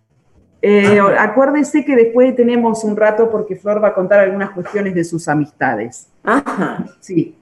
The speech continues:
Speaker 1: que tiene ahí unas experiencias para contar.
Speaker 2: Mire
Speaker 1: Pero
Speaker 2: usted.
Speaker 1: bueno, hoy
Speaker 2: Bueno, por lo
Speaker 1: dijimos,
Speaker 2: menos no voy a quedar
Speaker 1: digamos,
Speaker 2: yo como
Speaker 1: todo.
Speaker 2: la única.
Speaker 1: No, no.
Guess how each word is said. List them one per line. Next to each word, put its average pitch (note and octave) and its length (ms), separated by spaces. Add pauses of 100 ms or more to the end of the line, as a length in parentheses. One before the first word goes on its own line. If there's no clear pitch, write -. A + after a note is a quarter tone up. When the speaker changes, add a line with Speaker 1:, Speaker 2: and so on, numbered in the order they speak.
Speaker 1:
que F3 100
tiene G3+ 280
ahí G3 200
unas F3+ 280
experiencias F#3 560
para E3+ 220
contar. E3+ 420 (480)
Speaker 2:
Mire G4+ 180
Speaker 1:
Pero G4+ 120
Speaker 2:
usted. - 80
Speaker 1:
bueno, D#3 420 (200)
hoy B4+ 80 (140)
Speaker 2:
Bueno, - 0
por F4+ 100
lo - 100
Speaker 1:
dijimos, - 260
Speaker 2:
menos D#4 220
no C4+ 160
voy B3 100
a C4 100
quedar A#3 160
Speaker 1:
digamos, A#3+ 160
Speaker 2:
yo B3+ 120
como C4+ 200
Speaker 1:
todo. B3+ 140
Speaker 2:
la G3 80
única. A#3+ 800 (180)
Speaker 1:
No, A3+ 220
no. G#3 440